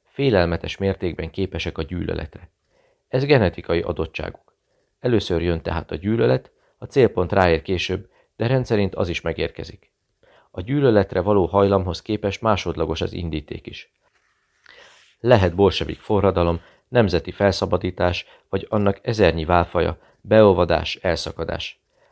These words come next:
Lehet antikapitalista indulat épp úgy, mint vallási vakbuzgóság. De mindenképpen a gyűlölet az első, utána jön az ok, aztán a cél, a módszerek, végül pedig az önigazolás,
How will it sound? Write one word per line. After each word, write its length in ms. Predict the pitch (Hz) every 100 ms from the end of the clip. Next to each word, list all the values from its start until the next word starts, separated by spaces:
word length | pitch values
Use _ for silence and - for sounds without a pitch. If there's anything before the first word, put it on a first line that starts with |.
| _
Lehet 300 | 151 135 117
antikapitalista 880 | 117 113 104 98 - 90 85 80 -
indulat 440 | - 104 85 82 -
épp 260 | 117 110
úgy, 240 | 95 90 - _
mint 200 | - 101
vallási 480 | 104 113 92 82 -
vakbuzgóság. 880 | 82 82 87 85 87 87 - - - _ _ _ _ _
De 120 | - 87
mindenképpen 720 | 123 139 120 98 95 - 87
a 40 |
gyűlölet 520 | 85 117 113 85 82 85
az 120 | 87
első, 440 | 87 85 87 80 _ _ _
utána 360 | - 123 98 87
jön 180 | 85 78
az 140 | 76 -
ok, 340 | 139 - _ _ _
aztán 400 | - 98 - 82
a 100 | 76
cél, 400 | - 110 110 104 _ _ _
a 120 | -
módszerek, 640 | 90 113 110 101 87 - _ _ _
végül 340 | 117 113 107
pedig 240 | 107 98 101
az 140 | -
önigazolás, 840 | 123 95 78 76 76 - - -